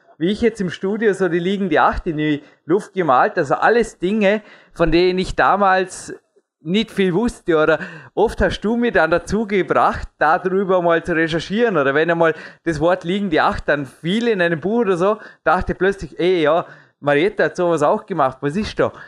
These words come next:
Also ich glaube, dass, dass es dir gut geht beim Klettern, sogar beim Wettkampf, sogar in Stresssituationen, war das auch eventuell der Grund, dass du so viele lange Jahre, weil wir fangen jetzt natürlich gleich einmal von ganz vorne an,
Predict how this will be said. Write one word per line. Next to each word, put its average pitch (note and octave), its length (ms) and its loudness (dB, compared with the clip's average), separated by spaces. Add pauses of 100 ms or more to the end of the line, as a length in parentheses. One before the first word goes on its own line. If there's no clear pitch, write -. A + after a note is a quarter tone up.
(180)
Also C#3 160 -4
ich - 160 -4
glaube, D#3+ 300 2
dass, D#3+ 420 -2 (320)
dass D#3 220 0
es - 160 -6
dir D3+ 160 0
gut B3 340 -4
geht D3+ 300 -2
beim G#3 300 0
Klettern, G3+ 440 -2
sogar D3 400 0
beim G3 300 0
Wettkampf, G#3 420 -2
sogar C3 300 -4
in G3 160 -4
Stresssituationen, C#3 1040 -4 (280)
war C#3 240 2
das E3+ 400 0
auch - 220 -2 (320)
eventuell E3+ 400 0
der D#3+ 140 0
Grund, F#3 280 -6
dass F3 160 -4
du E3+ 80 -8
so E3+ 360 -4
viele G3 340 -2
lange D#3+ 260 0
Jahre, D3 400 2
weil C#3+ 300 2 (260)
wir D3+ 220 0
fangen D#3+ 300 0
jetzt D#3+ 180 -4
natürlich D#3 420 -2
gleich D3 200 2
einmal C#3+ 200 0
von C3+ 140 -6
ganz D3 260 0
vorne E3+ 340 0
an, F3 140 0